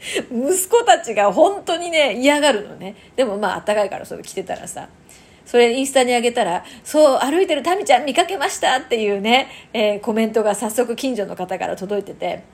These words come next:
あの、車でつ-、通り過ぎただけでも、カナブン色すごい目立ってたって話で、<laughs> 話を戻しまして、まあ、そんなね、カナブン、カナブン色の私が、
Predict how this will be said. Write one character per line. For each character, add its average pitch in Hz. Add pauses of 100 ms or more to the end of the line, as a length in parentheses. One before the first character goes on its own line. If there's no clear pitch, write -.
(120)
あ -
の、 226
車 285
で 285
つ-、 -
通 277
り 269
過 302
ぎ 285
た 214
だ 185
け -
で -
も、 202 (220)
カ 233
ナ 254
ブ 247
ン 254
色 240
す 240
ご 247
い 196
目 180
立 190
っ 202
て -
た -
っ -
て -
話 -
で、 - (180)
<laughs> -
話 185
を -
戻 190
し 196
ま 202
し -
て、 311 (460)
ま 220
あ、 214
そ 247
ん 240
な 247
ね、 302
カ 226
ナ 247
ブ 240
ン、 202
カ 240
ナ 247
ブ 269
ン 277
色 233
の 202
私 233
が、 247